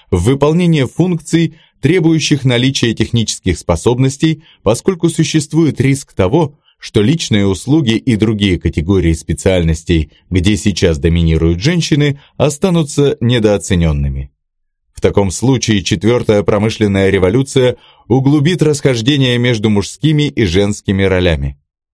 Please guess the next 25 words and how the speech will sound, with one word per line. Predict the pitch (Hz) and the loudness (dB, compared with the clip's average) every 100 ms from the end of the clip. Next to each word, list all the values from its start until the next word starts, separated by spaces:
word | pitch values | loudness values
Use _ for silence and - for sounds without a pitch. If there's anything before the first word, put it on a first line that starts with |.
| _ _ - | _ _ -4
Это | 85 92 | -2 -2
станет | - 107 101 85 | 0 0 0 0
негативным | 101 95 104 113 101 95 | 0 0 0 0 0 0
результатом | 98 90 90 110 101 80 | 0 -2 0 0 0 -2
четвёртой | - - 98 80 | -6 -2 0 0
промышленной | 87 95 92 90 92 87 | -2 0 -2 -4 -2 0
революции, | 85 85 98 135 - 80 71 _ - - | 2 2 0 -2 -2 -4 -4 _ -20 -4
поскольку | 104 - 147 139 | -4 0 -2 0
усилит | - 120 - 143 123 - | -2 -2 0 0 0 -2
как | 101 - - | -4 -2 -2
общее | 156 - 110 | -2 -2 -2
неравенство, | 90 90 85 76 69 - 67 - _ _ - | 0 2 2 -2 -6 -10 -14 -14 _ _ -4
так | 98 | 0
и | 110 | 0
гендерное | 95 135 113 92 80 80 | 0 0 2 0 2 2
неравенство. | 80 80 78 71 - - 69 _ - | 2 2 0 -4 -8 -16 -16 _ -2
И | 95 | -2
женщинам | 107 185 175 - 160 139 123 | 2 0 0 -2 0 0 0
будет | 123 135 117 | 0 0 -2
ещё | 98 110 - 160 | -2 -2 0 -2
труднее | 175 139 123 98 110 131 139 - | 0 -2 0 0 2 2 0 0
эффективно | 110 - 107 - 151 135 113 | -4 -2 -4 0 -2 0 -2
использовать | - 95 95 90 87 82 | -2 -2 0 0 -2 0
свои | 87 82 | -2 -2
способности | - 78 - 127 139 143 - 147 | -2 -4 -2 0 0 -2 -2 -2